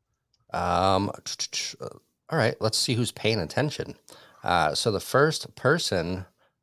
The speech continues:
to put the name of the song that correlates with the shirt in the chat gets the shirt.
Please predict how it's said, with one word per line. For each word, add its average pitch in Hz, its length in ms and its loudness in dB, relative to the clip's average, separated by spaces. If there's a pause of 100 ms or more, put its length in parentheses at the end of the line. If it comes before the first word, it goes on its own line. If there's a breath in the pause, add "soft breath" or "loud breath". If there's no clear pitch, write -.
(120)
to 117 60 -4
put - 260 0
the 107 100 0
name 110 340 4
of 87 140 -2
the 92 80 -2
song 110 640 4
that 92 160 -2
correlates 107 520 0
with 87 120 -4
the 85 60 -8
shirt 110 640 2
in 110 120 0
the 101 60 0
chat 95 580 0
gets - 240 -6
the 110 80 -6
shirt. - 360 0